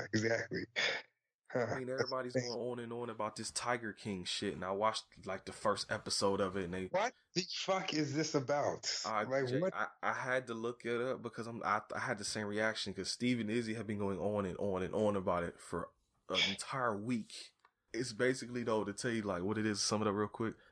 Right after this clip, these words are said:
Speaker 2: There's a fucking guy that loves tigers and shit like that, and he has his own little zoo at his house that he charges people to come and visit him. But then he's got, like, the animal rights people on his ass, and they got mad beef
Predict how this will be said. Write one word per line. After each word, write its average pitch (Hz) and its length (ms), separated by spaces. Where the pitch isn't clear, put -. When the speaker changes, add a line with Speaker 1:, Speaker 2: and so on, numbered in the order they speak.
Speaker 2:
There's 110 180
a 98 60
fucking 110 460
guy 104 480
that 98 180
loves 98 400
tigers 104 480
and 92 220
shit - 280
like 95 220
that, 110 140
and 98 100
he 107 60
has 95 160
his 95 160
own 98 220
little 95 340
zoo 101 420
at 110 100
his 107 120
house 113 580
that 107 100
he 101 120
charges 104 340
people 104 200
to 92 80
come 98 280
and 90 120
visit 107 280
him. 104 160
But 98 280
then 104 160
he's 104 160
got, 98 180
like, 98 180
the - 120
animal 101 400
rights 98 260
people 101 380
on 101 80
his 95 120
ass, 98 420
and 92 80
they 98 120
got 95 220
mad 101 360
beef 110 460